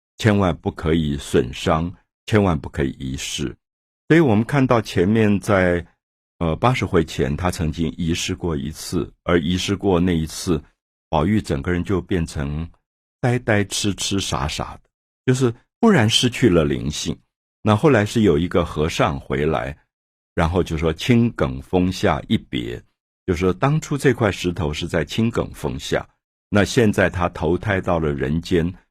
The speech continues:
匆匆十三年过去，好像在人间已经污染了，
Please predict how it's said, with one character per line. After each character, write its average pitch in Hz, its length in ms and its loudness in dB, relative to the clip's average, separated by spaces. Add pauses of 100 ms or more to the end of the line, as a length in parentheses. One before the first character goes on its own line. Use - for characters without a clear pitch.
(140)
匆 113 300 2
匆 98 280 0
十 87 200 -6
三 73 220 -4
年 65 260 -6
过 69 160 -6
去， - 320 -12 (600)
好 85 140 2
像 92 380 2
在 104 160 4
人 85 280 4
间 101 380 4
已 78 100 -4
经 92 360 0
污 160 120 2
染 117 260 -2
了， - 180 -14